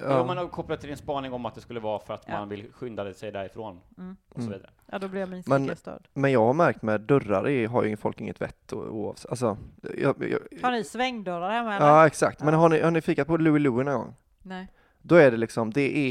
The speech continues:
Speaker 2: är en sån dörr som man liksom måste trycka för att karmen är liksom svällt lite, så man måste liksom trycka för att den ska stängas ordentligt.
Speaker 1: Ja.
Speaker 3: Mm.
Speaker 2: Och, eh, då är det liksom, folk kan öppna en dörr som är trög att öppna
Speaker 3: Mm.
Speaker 2: och sen så tror de att de har stängt den bara genom att liksom nudda den mot k-, karmen. Så bara,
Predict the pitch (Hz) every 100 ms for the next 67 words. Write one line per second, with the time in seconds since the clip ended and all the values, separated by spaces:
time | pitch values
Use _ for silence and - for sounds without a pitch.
0 | 113 117 - 117 117 110 110 113 110 117
1 | - - 139 127 _ _ 135 139 131 -
2 | - - 139 110 117 139 117 101 120 117
3 | 117 107 101 104 - - - 170 175 165
4 | - 120 117 117 - 117 113 - 156 -
5 | - 143 151 147 147 139 - 120 110 104
6 | - 123 110 113 196 - _ _ _ -
7 | 139 - _ 123 117 135 185 139 120 113
8 | - 156 - 175 - - - 160 208 202
9 | 120 113 127 - - 190 170 180 - -
10 | - 160 - _ 196 196 143 139 123 -
11 | 160 113 120 110 117 - 120 107 - 120
12 | 120 104 101 101 - - 107 - - 135
13 | 127 113 110 107 107 110 104 - - _
14 | - 131 - 139 - - - 160